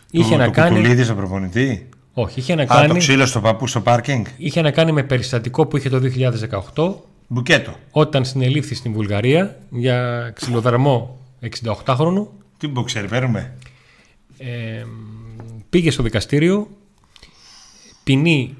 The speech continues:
Speaker 1: φυλάκισης έξι μηνών, εκ των οποίων οι τέσσερις με αναστολή και οι δύο μήνες <coughs> μετατράπηκαν σε διακόσια σαράντα ώρες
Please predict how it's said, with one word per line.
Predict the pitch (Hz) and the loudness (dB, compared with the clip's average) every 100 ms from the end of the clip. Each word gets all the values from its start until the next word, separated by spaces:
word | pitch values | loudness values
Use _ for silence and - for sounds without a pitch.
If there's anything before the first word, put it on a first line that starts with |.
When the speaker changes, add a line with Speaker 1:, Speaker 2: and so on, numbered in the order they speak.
| - | -12
Speaker 1:
φυλάκισης | 120 120 139 131 110 95 - | -6 -4 -4 -6 -10 -10 -12
έξι | - 151 156 - | -2 -2 -2 -4
μηνών, | 107 104 131 190 - | -4 -2 -4 -4 -10
εκ | 104 | -12
των | - | -4
οποίων | 117 117 147 | -4 -4 -6
οι | |
τέσσερις | 127 151 131 117 | -2 -2 -2 -4
με | 117 | -4
αναστολή | 110 - 110 165 | -6 -6 -2 -2
και | 190 151 | -2 -2
οι | 127 | 0
δύο | 147 160 | 2 0
μήνες | 143 185 190 - - - - - - | 0 0 -2 -6 -20 -20 -20 -20 0
<coughs> | - - - - - | 4 6 4 0 -2
μετατράπηκαν | 127 127 139 160 165 170 | -2 -2 -2 -2 -2 -4
σε | - | -4
διακόσια | 120 120 151 - | -4 -4 -4 -4
σαράντα | 139 131 | -4 -2
ώρες | 131 135 - - | -2 -4 -10 -18